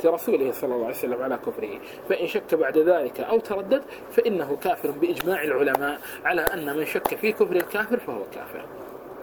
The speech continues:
هذا في عباد القبور. وجاء في الدرر الثانية، وذا قد ذكر في المجلد التاسع صفحة أربعمية وأربعتاش،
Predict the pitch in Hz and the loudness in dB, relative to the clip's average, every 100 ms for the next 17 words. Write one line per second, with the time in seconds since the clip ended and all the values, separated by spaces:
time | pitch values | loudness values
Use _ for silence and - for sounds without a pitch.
0 | - - - - - - - - 175 175 | -14 -14 -12 -14 -12 -14 -12 -4 0 2
1 | 208 180 156 139 107 - - - - - | 2 2 2 0 -4 -4 -8 -10 -8 -10
2 | - - - - 190 196 285 240 226 220 | -12 -14 -14 0 6 10 8 6 8 8
3 | 208 190 - 180 165 180 240 - - - | 8 4 4 2 4 2 2 -2 -12 -14
4 | - - - - - - - - - - | -14 -14 -14 -14 -14 -14 -14 -14 -14 -16
5 | - - - - - - - - 165 220 | -16 -14 -16 -14 -14 -14 -14 4 8 8
6 | 220 202 262 262 190 143 - 175 170 165 | 6 4 4 6 2 4 2 2 2 6
7 | 202 196 170 - - 165 - 214 202 151 | 8 8 4 6 4 4 0 0 0 0
8 | 160 156 185 208 139 135 120 104 90 | 2 4 4 4 4 2 0 -2 -4